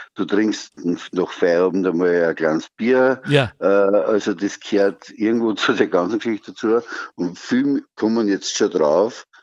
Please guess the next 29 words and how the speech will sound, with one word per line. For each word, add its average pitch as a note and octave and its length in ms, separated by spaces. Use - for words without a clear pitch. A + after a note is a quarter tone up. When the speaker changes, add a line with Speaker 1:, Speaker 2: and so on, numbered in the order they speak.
Speaker 1:
dass - 100
das F2+ 240
eine F2+ 80
sehr, E2+ 320
sehr G#2 220
angenehme F#2+ 640
Reiseform E2+ 720
ist, - 120
ja. D#3+ 260
Speaker 2:
Jawohl, G3 340
fahrt F3 640
mit A3 300
der G#3+ 180
Bahn, G#3 560
Leute, F#3+ 500
und F#3 340
dann G#3+ 400
Speaker 1:
Richtig. - 400
<laughs> - 20
Speaker 2:
staunt A3 800
und E3+ 400
seid - 340
stolz - 640
auf B2+ 180
dieses C3+ 520
unfassbar C3+ 1200
schöne A2+ 540
Land G2+ 580
Österreich. - 640